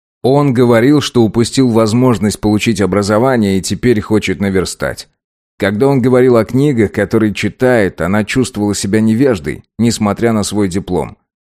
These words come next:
Но в последнее время, с момента смерти Кристофера, казалось, ничто не могло удержать его внимание.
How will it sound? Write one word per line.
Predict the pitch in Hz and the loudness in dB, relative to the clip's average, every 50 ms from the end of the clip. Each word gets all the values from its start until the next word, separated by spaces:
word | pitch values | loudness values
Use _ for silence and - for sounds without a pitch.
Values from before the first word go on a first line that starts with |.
| _ - | _ -4
Но | 92 104 | -4 -4
в | 98 | -2
последнее | - 113 110 - 117 120 120 110 117 110 110 | 0 -2 -2 0 2 0 2 2 2 0 2
время, | 127 160 151 120 95 78 60 - - - | 2 2 2 2 0 -2 -4 -10 -14 -12
с | - - | -10 -4
момента | 107 107 104 117 117 110 - 110 107 | -2 0 0 2 0 0 -2 -2 -4
смерти | - - - 117 123 123 107 82 - - 92 | -6 -4 -4 -2 0 -2 -2 -4 -4 -8 -8
Кристофера, | 85 - 110 127 135 117 - - 90 78 78 80 67 58 - - - - | -6 -4 -4 -2 -2 -2 -4 -6 -8 -8 -8 -8 -8 -8 -10 -12 -14 -6
казалось, | - 101 104 101 131 156 143 131 123 110 - - | -4 -4 -2 0 0 2 2 4 2 2 0 -2
ничто | 113 123 139 127 - - - _ - 120 104 82 | -2 0 0 0 -2 -6 -12 _ -4 -2 -2 -2
не | 78 82 87 | -2 -4 -4
могло | 90 92 98 95 87 107 123 120 | -4 -4 -4 -4 -2 0 2 2
удержать | 107 92 101 98 87 87 101 104 98 - - | 2 2 0 -2 -2 -2 -2 -2 -2 -2 -4
его | 90 90 87 90 90 | -6 -4 -2 -2 -2
внимание. | 80 90 90 87 82 76 62 60 62 60 - - | -2 -2 -4 -4 -4 -6 -6 -8 -12 -16 -18 -20